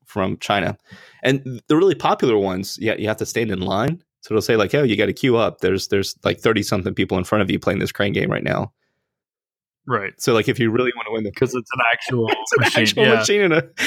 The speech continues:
Speaker 1: in a freaking warehouse in China. <sighs>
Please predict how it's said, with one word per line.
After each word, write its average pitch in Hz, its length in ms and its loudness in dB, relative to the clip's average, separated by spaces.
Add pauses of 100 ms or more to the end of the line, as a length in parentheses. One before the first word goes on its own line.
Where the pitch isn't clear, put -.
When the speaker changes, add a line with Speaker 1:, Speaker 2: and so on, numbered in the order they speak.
(400)
Speaker 1:
in - 40 -2
a 190 40 -2
freaking 170 520 0
warehouse 135 400 2
in 127 100 -2
China. 110 380 -4 (1600)
<sighs> 147 640 2